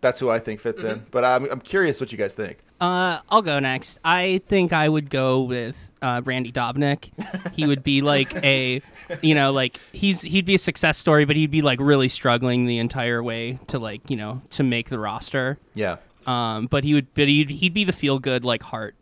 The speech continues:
Speaker 3: of the, of our, like, real life baseball anime
Speaker 1: <laughs>
Speaker 3: show.
Speaker 1: I like that.
Speaker 2: Yeah,
Speaker 3: Yeah.
Speaker 2: that's a good pick. I think, um,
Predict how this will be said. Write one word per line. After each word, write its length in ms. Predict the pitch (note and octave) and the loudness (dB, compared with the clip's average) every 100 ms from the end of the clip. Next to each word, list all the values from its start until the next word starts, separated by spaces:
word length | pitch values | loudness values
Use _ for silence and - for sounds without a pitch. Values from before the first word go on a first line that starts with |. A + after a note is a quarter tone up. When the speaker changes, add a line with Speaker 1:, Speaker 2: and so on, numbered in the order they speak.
| _ | _
Speaker 3:
of 300 | B2+ A#2 C3 | -8 -8 -8
the, 320 | A#2+ B2 C#3+ D#3+ _ - | -8 -6 -6 -8 _ -8
of 180 | C3 A#2+ | -4 -2
our, 240 | A#2 A2+ A2+ | -2 -4 -4
like, 200 | A#2 A2+ | -6 -4
real 160 | B2 A2+ | -4 -4
life 240 | A2+ A2+ | -6 -6
baseball 400 | G#2 G#2+ - A2+ | -10 -10 -10 -10
anime 460 | A2 - G#2+ - D3+ - | -10 -12 -10 -10 -12 -16
Speaker 1:
<laughs> 140 | - - | -20 -14
Speaker 3:
show. 320 | - C3+ D#3 _ _ _ - | -8 -6 -8 _ _ _ -10
Speaker 1:
I 40 | |
like 140 | E2+ - | -10 -8
that. 240 | C#2 D2 - _ _ _ | -10 -10 -14 _ _ _
Speaker 2:
Yeah, 280 | F3+ E3+ E3 | 0 2 2
Speaker 3:
Yeah. 220 | D#3 C#3+ C#3 | -2 -8 -4
Speaker 2:
that's 180 | A#3+ A#3+ | -4 0
a 20 | |
good 160 | A#3 A3 | -2 0
pick. 220 | G3+ F3+ | 0 0
I 100 | G#3 | -2
think, 240 | G3+ C#4 - | -2 -4 0
um, 240 | A3+ F#3+ | 2 0